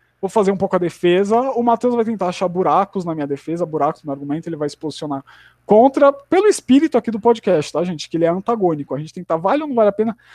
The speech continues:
ser lido. A importância histórica todos sabem, né? Mas é importan-, mas você deve sentar o seu lindo traseiro em algum lugar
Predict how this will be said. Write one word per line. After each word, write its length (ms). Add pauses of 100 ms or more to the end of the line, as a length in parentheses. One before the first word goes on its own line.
(140)
ser 340
lido. 280
A 40
importância 560
histórica 400
todos 260
sabem, 360
né? 140
Mas 160
é 60
importan-, 460
mas 440
você 480
deve 240
sentar 580 (580)
o 80
seu 220
lindo 180
traseiro 460
em 40
algum 200
lugar 380